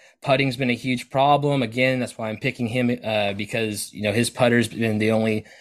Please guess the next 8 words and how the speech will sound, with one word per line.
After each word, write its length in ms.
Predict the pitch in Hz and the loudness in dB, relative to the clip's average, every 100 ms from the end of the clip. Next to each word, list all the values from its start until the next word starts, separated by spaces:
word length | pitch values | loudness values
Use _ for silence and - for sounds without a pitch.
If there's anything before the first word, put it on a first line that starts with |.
| - - | -14 0
weakness 380 | 131 123 113 123 | 0 2 0 0
in 80 | 104 | 0
his 200 | 101 98 | -2 0
game. 500 | 139 147 143 139 135 - - | 4 6 4 2 -2 -16 -6
It's 200 | 113 107 | -4 -2
been 360 | - 113 107 101 | 2 2 2 2
marginally 640 | 120 131 127 143 135 120 | 4 4 4 0 0 0
improving, 720 | 104 - 151 151 156 151 147 | -2 0 2 4 4 2 0